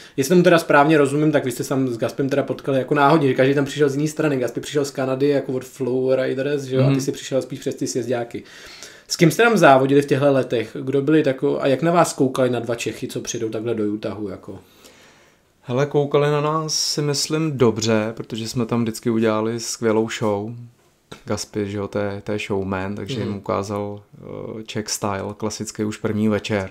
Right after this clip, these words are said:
Speaker 2: takže
Speaker 1: <laughs>
Speaker 2: tam těm mormonům to šly záclony přes oči a, a nechápali, že,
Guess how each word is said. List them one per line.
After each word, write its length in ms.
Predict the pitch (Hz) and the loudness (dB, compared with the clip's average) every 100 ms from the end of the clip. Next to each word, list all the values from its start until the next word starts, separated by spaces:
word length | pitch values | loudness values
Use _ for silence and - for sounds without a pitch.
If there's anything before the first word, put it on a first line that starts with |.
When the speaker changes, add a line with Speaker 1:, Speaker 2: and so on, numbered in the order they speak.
| 107 | -10
Speaker 2:
takže 300 | 107 101 - 170 - - - | -8 -4 -2 -4 -10 -20 -20
Speaker 1:
<laughs> 360 | - - - | -20 -20 -12
Speaker 2:
tam 200 | 110 104 | -8 -8
těm 460 | 101 113 110 107 110 | -4 0 2 0 -2
mormonům 640 | 127 117 107 110 107 107 104 | 0 0 2 2 2 0 -2
to 300 | 107 107 110 | -2 -2 -4
šly 220 | - 110 | -2 -2
záclony 520 | 113 101 - 110 110 | 0 -2 -2 -2 -2
přes 360 | 110 110 - 110 | -2 -2 0 -2
oči 540 | 110 - 113 101 110 | -4 -2 0 0 -4
a, 220 | 117 117 107 - - - - - _ | -8 -12 -16 -20 -20 -20 -20 -20 _
a 340 | 113 104 107 110 110 | -8 -6 -6 -6 -4
nechápali, 760 | 110 110 - 110 107 117 107 110 | -2 -2 0 0 2 4 4 0
že, 260 | 113 110 | -4 -8